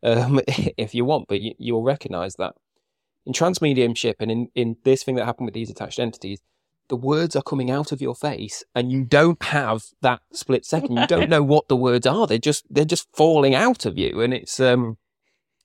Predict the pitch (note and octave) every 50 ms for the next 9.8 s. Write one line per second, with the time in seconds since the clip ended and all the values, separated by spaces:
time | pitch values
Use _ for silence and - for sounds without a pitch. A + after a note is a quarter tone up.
0 | _ - - A#2 - - - - - - B2 - - - - - - - - -
1 | F#3+ F#3 E3 - - - C#3+ C3+ - - - - - - C#3 D#3+ D#3+ E3 F3 E3+
2 | D#3 C#3+ B2+ A2 A2+ - - - - D3+ E3 F3 F3 D3 B2+ A#2 A2+ G#2+ G2 -
3 | - - A#2+ B2 A2+ - _ _ _ _ _ _ _ _ _ _ _ _ _ _
4 | - C#3 C3+ C3 C3 B2+ A#2+ A#2 A#2 A2 - - _ _ _ _ _ _ _ _
5 | _ _ - - C3 B2+ C3+ D3+ E3 E3+ F3 E3 D3+ C3 A#2+ _ - - C3 A#2
6 | - - - - B2 B2 A#2 G#2+ F#2+ F2 F2 D2+ - _ _ _ _ _ _ _
7 | _ _ _ _ _ _ _ _ _ _ _ _ _ - A2 - G#2+ A2+ G#2 F#2
8 | F#2 - - G2 F#2+ - - _ _ _ _ _ _ - A#2 G#2+ - - - A2
9 | - - A#2 G#2+ G2+ G2+ G2+ G#2 - - G2 F2 E2+ F2 -